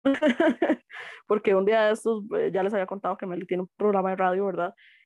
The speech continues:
Y pues yo le pasé muchas canciones y yo no esperé, digamos, yo no esperé que Meli me dijera que es, "Ay, ese grupillo como que se la está", ¿verdad? Yo no esperé eso. Y le envié justamente esa canción que mencionó Moni y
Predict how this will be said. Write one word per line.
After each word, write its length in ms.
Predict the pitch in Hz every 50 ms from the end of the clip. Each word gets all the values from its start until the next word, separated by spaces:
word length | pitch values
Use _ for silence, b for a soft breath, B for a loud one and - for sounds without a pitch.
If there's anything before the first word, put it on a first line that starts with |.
| b -
Y 260 | - 214 202 202 185
pues 200 | 180 - 196 185
yo 100 | 175 185
le 80 | 180 196
pasé 220 | 202 202 202 208
muchas 260 | 190 202 208 - 233 -
canciones 460 | - 180 190 - 339 440 440 294 -
y 100 | - 196
yo 100 | 190 214
no 80 | 220 262
esperé, 500 | 311 - _ - 226 196 214 285 370 349 - _ -
digamos, 340 | 202 214 220 220 214 196 185
yo 100 | 190 196
no 60 | 208
esperé 300 | 247 - - 262 247 -
que 100 | - 285
Meli 220 | 240 226 226 262 262
me 100 | 240 202
dijera 340 | 202 220 247 254 208 180 180
que 180 | - 185 180
es, 100 | 185 196 -
"Ay, 220 | - 185 165 175 196
ese 160 | 185 - 226
grupillo 320 | 233 269 247 - 254 262
como 180 | 277 320 302 285
que 80 | - 226
se 80 | 208
la 80 | 185 180
está", 220 | - - - 302
¿verdad? 180 | 240 196 208 196
Yo 80 | 190
no 60 | 185 196
esperé 300 | 202 - 240 240 277 370
eso. 240 | 427 - 359 277 B B B B B B B B
Y 320 | 214 214 208 202 185 -
le 160 | 214 226 220
envié 260 | 214 214 202 214 220
justamente 520 | 247 - 302 269 - 311 285 285 285 - 302
esa 120 | 311 311
canción 360 | - - 208 214 196 214 220
que 80 | - 277
mencionó 360 | 269 269 254 - 208 190 202
Moni 260 | 214 240 262 294 339 349 b b b b b b b b _ _ _ _ _ _ _ _ _ _ _ _ -
y 120 | 254 240